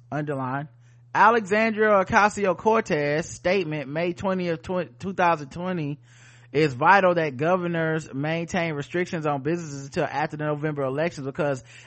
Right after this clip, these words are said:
economic recovery will help Trump be reelected. A few business closures or job losses is a small price to pay to be free from his presidency. Is covid nineteen hype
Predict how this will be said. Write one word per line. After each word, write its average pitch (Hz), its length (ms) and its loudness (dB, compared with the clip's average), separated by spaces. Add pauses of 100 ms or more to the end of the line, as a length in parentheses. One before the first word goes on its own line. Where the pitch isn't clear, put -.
economic 160 540 0
recovery 170 400 0
will 139 120 0
help 151 260 0
Trump 156 360 -2
be 147 160 -4
reelected. 147 720 -2
A 131 100 -6
few 175 280 -6
business 160 480 -2
closures 143 580 -2 (300)
or 123 120 0
job 151 380 6
losses 147 480 0
is 131 160 -6
a 123 60 -12
small 151 340 0
price 160 280 0
to 131 80 -8
pay 160 420 -2 (260)
to 143 140 -4
be 143 180 -2
free 147 520 -4 (120)
from 147 160 -2
his 147 140 -2
presidency. 123 720 -2 (200)
Is 135 160 -4
covid 196 400 2
nineteen 190 720 -2 (280)
hype 185 400 2